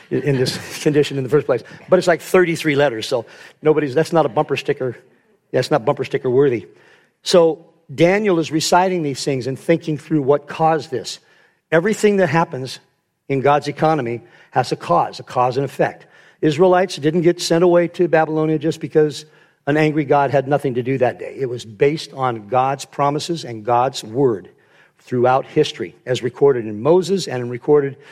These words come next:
in the, in the Pentateuch and as recorded in earlier prophets. So now he asks for mercy. "Would you please turn away your wrath?"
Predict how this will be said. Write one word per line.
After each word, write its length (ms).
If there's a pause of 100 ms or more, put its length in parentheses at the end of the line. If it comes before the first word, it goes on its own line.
(260)
in 100
the, 160
in 60
the 80
Pentateuch 480
and 200
as 220
recorded 420
in 220
earlier 360
prophets. 580 (720)
So 160
now 540 (220)
he 220
asks 420 (100)
for 140
mercy. 480 (540)
"Would 160
you 160
please 480
turn 200
away 220
your 140
wrath?" 360